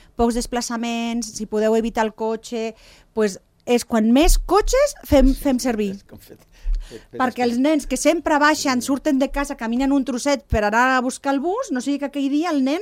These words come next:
Speaker 1: li agafi una
Speaker 2: Sí,
Speaker 1: mica
Speaker 2: sí,
Speaker 1: de neu.
Speaker 2: que,
Speaker 1: I aleshores
Speaker 2: que
Speaker 1: l'hem de
Speaker 2: agafi.
Speaker 1: portar al col·le amb el cotxe.
Speaker 2: Sí, sí.
Speaker 1: Si no el fas servir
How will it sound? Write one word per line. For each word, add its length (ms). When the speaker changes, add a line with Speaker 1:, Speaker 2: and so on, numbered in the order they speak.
Speaker 1:
li 100
agafi 300
una 80
Speaker 2:
Sí, 80
Speaker 1:
mica 140
Speaker 2:
sí, 60
Speaker 1:
de 40
neu. 260
Speaker 2:
que, 60
Speaker 1:
I 60
aleshores 340
Speaker 2:
que 60
Speaker 1:
l'hem 160
de 60
Speaker 2:
agafi. 100
Speaker 1:
portar 220
al 80
col·le 200
amb 140
el 80
cotxe. 400
Speaker 2:
Sí, 100
sí. 60
Speaker 1:
Si 80
no 100
el 60
fas 160
servir 500